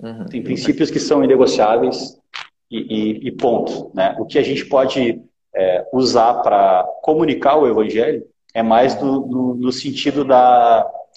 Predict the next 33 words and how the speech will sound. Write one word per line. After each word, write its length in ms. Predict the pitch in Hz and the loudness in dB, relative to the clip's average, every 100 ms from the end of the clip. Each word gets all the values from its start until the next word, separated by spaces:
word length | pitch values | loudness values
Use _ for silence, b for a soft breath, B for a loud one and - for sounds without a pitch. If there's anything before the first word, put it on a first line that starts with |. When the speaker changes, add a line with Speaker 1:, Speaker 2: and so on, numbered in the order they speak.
| _ | _
Speaker 2:
da 120 | 127 | -2
comunicação, 960 | - 156 170 170 165 - - 107 - _ _ b b b | 0 0 2 2 0 0 0 -2 -4 _ _ b b b
não, 260 | 113 113 147 | 0 2 2
Speaker 1:
Uhum. 320 | 151 - - | 0 -4 -6
Speaker 2:
não 200 | 117 139 | -2 0
tanto 220 | 135 147 | 2 2
da 100 | - | 2
doutrina. 580 | 135 147 - 131 117 95 - | 2 2 2 -2 -4 -4 -4
A 60 | |
doutrina 440 | 117 151 151 170 220 | -2 -2 -2 -2 0
Speaker 1:
Uhum. 60 | |
Speaker 2:
permanece 440 | 226 233 226 190 - | 0 0 0 0 0
a 40 | |
mesma, 260 | 135 120 117 | 0 0 0
a 40 | |
doutrina 320 | 104 110 135 | -2 -2 -4
dos 120 | 127 135 | -4 -4
apóstolos. 560 | 120 107 98 - - _ B B | -2 -2 -2 -6 -20 _ B B
Mas 180 | 113 123 | -2 0
a 40 | |
Speaker 1:
Uhum. 60 | 113 | 0
Speaker 2:
com-, 360 | 151 160 120 - | 0 0 -4 -6
a 100 | 120 | -6
forma 280 | - 143 143 | 0 0 0
como 120 | 143 | 0
nós 120 | 139 123 | -2 -2
vamos 160 | 127 | -2
expor 380 | 135 - - 165 | -4 -6 -2 0
e 60 | 160 | 0
comunicar 680 | 160 147 127 - 123 - | -2 -2 -4 0 0 2
pode 220 | 135 127 - | 0 0 -2
ser, 240 | - 120 | -4 -2
então, 400 | 117 113 107 110 | -2 -4 -4 -6